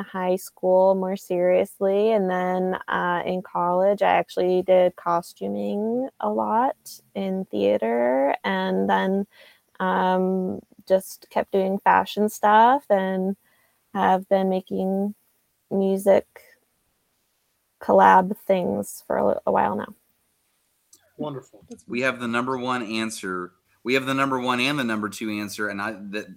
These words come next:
Speaker 3: it was a close one, guys, but it looks like we've got a winner. The number one answer, the number one answer is wash dishes. So Miranda takes it.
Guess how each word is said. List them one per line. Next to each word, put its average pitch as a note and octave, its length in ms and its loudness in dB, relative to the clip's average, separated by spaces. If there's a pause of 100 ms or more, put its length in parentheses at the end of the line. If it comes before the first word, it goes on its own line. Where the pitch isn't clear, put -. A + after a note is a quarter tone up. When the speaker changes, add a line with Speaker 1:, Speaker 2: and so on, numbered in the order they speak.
(1040)
Speaker 3:
it G#2+ 60 -8
was A#2+ 140 -6
a D#3 60 -4
close D3+ 340 -2
one, A#2+ 160 -4
guys, G#2 360 0
but G2 360 -6
it G2 100 -12
looks A2 240 -6
like A#2 220 0
we've A2+ 160 -6
got A2+ 220 0
a G#2+ 40 -2
winner. G#2 520 -4 (240)
The A2+ 120 -6
number A2+ 340 -2
one A#2 260 -2
answer, G#2 720 -4 (2000)
the A2 80 -6
number C#3+ 240 0
one D#3 140 2
answer C#3 220 -2
is A2 140 -6
wash A2+ 460 2 (120)
dishes. G2 640 -8 (840)
So A#2+ 200 -2
Miranda A#2 400 -2
takes A2+ 400 -6
it. G#2 180 -6